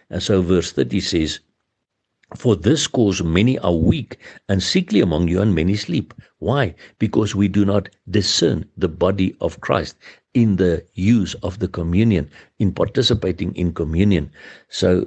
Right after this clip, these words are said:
the second element is the cup, and that cup contained pure grape juice.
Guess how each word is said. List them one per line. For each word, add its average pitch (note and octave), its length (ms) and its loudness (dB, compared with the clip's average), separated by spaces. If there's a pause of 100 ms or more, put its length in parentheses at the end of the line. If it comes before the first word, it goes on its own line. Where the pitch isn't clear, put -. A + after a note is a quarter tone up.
the F2 100 -2
second E3+ 440 0
element D#2 420 0 (400)
is G#2 240 2
the - 140 -2
cup, - 260 -4
and F2 160 -2
that C#3 220 0
cup A2+ 240 -2
contained E2+ 640 -2 (420)
pure G#2+ 300 2
grape F2 440 0
juice. F2 480 0